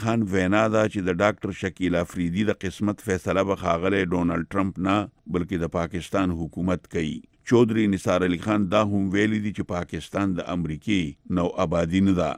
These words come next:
خو اخبار لیکي چې بل خوا دا هم یو حقیقت دی چې هم خود اختیار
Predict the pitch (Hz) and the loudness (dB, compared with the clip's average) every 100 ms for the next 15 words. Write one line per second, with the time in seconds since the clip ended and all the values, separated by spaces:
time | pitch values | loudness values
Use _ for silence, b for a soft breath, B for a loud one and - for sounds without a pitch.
0 | - - 92 90 82 110 113 92 87 120 | -8 0 2 2 4 4 4 2 0 -2
1 | 101 87 - - 101 87 113 117 104 98 | -2 0 0 2 2 4 4 4 4 2
2 | 92 85 82 85 85 107 107 - 113 107 | 2 0 -2 -4 -4 -4 -4 -2 0 0
3 | - - 98 101 95 85 92 - 90 - | -2 -4 2 4 4 2 -2 -2 -6 0
4 | 113 120 | 4 4